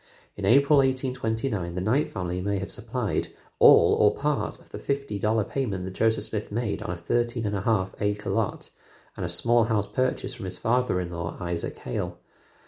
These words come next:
When Joseph Smith and Oliver Cowdery were running low on provisions in May eighteen twenty-nine, they temporarily stopped translating and journeyed to Colesville to see Knight. Although absent at the time, Knight soon travelled to Harmony with more paper and with provisions enough to last until the translation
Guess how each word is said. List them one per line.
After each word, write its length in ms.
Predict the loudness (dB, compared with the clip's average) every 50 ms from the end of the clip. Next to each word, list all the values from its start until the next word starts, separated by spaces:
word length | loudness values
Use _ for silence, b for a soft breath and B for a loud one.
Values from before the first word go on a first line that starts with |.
| b b b
When 180 | 2 2 4 6
Joseph 280 | 6 6 6 4 2
Smith 200 | -2 -4 -4 -6
and 100 | -2 0
Oliver 240 | 0 0 0 0 -2
Cowdery 400 | -4 -4 -2 -2 -2 -2 -2 -2
were 80 | 0 0
running 220 | 0 0 0 0
low 140 | 0 2 2
on 100 | 2 0
provisions 460 | 2 4 4 4 4 2 -2 -4 -4
in 160 | -4 -4 -2
May 240 | -2 -2 -2 -2 -2
eighteen 340 | -2 -2 -4 -4 -6 -10 -8
twenty-nine, 540 | -6 -6 -6 -6 -2 0 0 2 2 0 0
they 100 | 0 -2
temporarily 720 | -2 -2 -4 -6 -2 0 2 4 4 4 4 4 2 0
stopped 400 | -2 -4 -4 -4 -4 -4 -4 -8
translating 720 | -6 -4 -4 -4 -4 -4 -4 -4 -4 -6 -8 -10 -10 -12 -12 b b b b b b
and 140 | -10 2 4
journeyed 300 | 6 6 6 4 0 -2
to 180 | -4 -6 -6 -6 -10
Colesville 560 | -4 0 4 4 4 4 2 -2 -6 -8 -8 -4
to 80 | -2
see 260 | -2 0 0 0 0
Knight. 380 | -2 -2 -4 -6 -8 -10 -14 -16 b b b b b b b
Although 200 | 0 2 4 4
absent 400 | 4 4 2 0 -4 -4 -4 -4
at 60 | -4
the 80 | -4 -4
time, 340 | -4 -4 -4 -4 -4 -4 -2
Knight 260 | 0 0 0 0 -4
soon 280 | -4 -2 -2 -2 -2 -2
travelled 320 | -4 -4 -2 -2 -2 -2
to 80 | -2 -4
Harmony 520 | -2 0 0 0 0 0 -2 -4 -6 B B B B B
with 160 | -10 -8 -2 2
more 240 | 4 4 4 4
paper 460 | 2 -2 -4 -4 -4 -6 -8 -10 -6 -4
and 320 | -4 -4 -2 -4 -4 -6 -4 -4
with 160 | -4 -4 -2
provisions 500 | -2 2 2 2 2 2 -2 -4 -2 -2
enough 300 | -2 -2 -2 -2 -6 -8
to 120 | -4 -2
last 320 | 0 0 0 -2 -4 -6 -6
until 280 | -8 -4 -2 0 0
the 80 | 0 0
translation 580 | -2 -2 -4 0 4 4 4 4 2 -2 -8